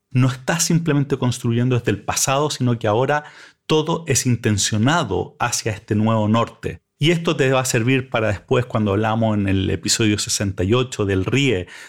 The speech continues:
de que las iniciativas que vas a ir haciendo van a ir,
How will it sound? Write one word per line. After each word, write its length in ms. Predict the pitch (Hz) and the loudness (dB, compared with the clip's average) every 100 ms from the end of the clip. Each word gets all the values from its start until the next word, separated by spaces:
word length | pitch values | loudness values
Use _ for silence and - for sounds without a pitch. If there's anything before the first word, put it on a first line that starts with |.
| - | -4
de 160 | 113 92 | -2 0
que 160 | 104 | 0
las 140 | 101 104 | 2 2
iniciativas 960 | 113 110 104 107 98 202 202 120 95 | 2 2 0 -2 0 0 2 2 -2
que 140 | - 101 | -4 -2
vas 320 | 107 110 - | -2 -4 -6
a 100 | - | -2
ir 260 | 107 117 117 - - _ | 0 0 -2 -12 -20 _
haciendo 760 | - - - 127 127 127 135 139 - - - | -6 -4 0 0 2 0 -2 -4 -12 -20 -6
van 260 | 104 117 | 0 0
a 80 | 113 | 2
ir, 280 | 117 117 | 0 0